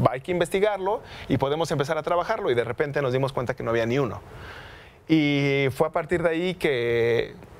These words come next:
pues, empezamos a desarrollar el proyecto todavía con más ganas, sabiendo que no se había contado la historia como la queríamos contar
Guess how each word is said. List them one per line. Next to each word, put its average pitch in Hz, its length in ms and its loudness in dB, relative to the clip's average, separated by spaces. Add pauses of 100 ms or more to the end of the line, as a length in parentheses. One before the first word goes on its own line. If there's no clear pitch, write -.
pues, 120 340 2
empezamos 143 520 0
a 175 40 0
desarrollar 135 280 0
el 135 60 -4
proyecto 143 280 2
todavía 143 320 2
con 113 180 -6
más 127 160 0
ganas, 139 300 -2
sabiendo 127 320 0
que 123 100 0
no 120 120 0
se 127 100 0
había 131 160 2
contado 127 300 2
la 120 80 0
historia 117 260 2
como 113 180 -4
la 107 100 0
queríamos 120 340 0
contar 180 340 0